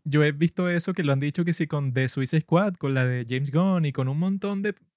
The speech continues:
películas últimamente que, bueno, con el covid y también con los servicios de streaming que todo el mundo está metido el día de hoy en un servicio de streaming,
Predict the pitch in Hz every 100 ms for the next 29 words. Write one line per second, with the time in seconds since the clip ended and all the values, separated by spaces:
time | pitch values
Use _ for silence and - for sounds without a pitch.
0 | - 156 143 143 190 185 - - 156 156
1 | 196 180 143 143 156 185 143 143 143 131
2 | 127 117 143 180 165 139 131 123 - 127
3 | 123 123 139 151 165 156 135 127 135 127
4 | - 160 160 - 139 147 165 143 151 135
5 | 147 147 151 147 - 143 143 147 143 143
6 | 147 151 151 143 147 135 139 147 127 139
7 | 139 135 147 - 135 175